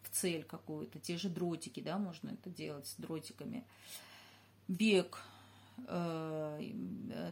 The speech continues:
топание ногами, размахивание руками. Э, обязательно проговаривать приятно-неприятно, что тебе приятно, а что тебе неприятно, да, то есть вот опять-таки это в спокойном состоянии нужно делать, чтобы ребёнок уже на момент,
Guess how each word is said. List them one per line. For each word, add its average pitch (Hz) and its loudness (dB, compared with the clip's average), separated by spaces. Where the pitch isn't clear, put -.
топание 202 6
ногами, 175 2
размахивание 190 2
руками. 165 -2
Э, 156 -2
обязательно 220 4
проговаривать 196 4
приятно-неприятно, 180 0
что - -6
тебе 190 -4
приятно, 196 0
а 185 -4
что - -4
тебе 175 -4
неприятно, - -6
да, 202 -2
то - -10
есть - -12
вот 185 -12
опять-таки 170 -6
это 156 -8
в - -12
спокойном - -4
состоянии - -6
нужно 165 -6
делать, 226 -2
чтобы 160 -8
ребёнок 180 -2
уже 156 -6
на 165 -4
момент, 165 -2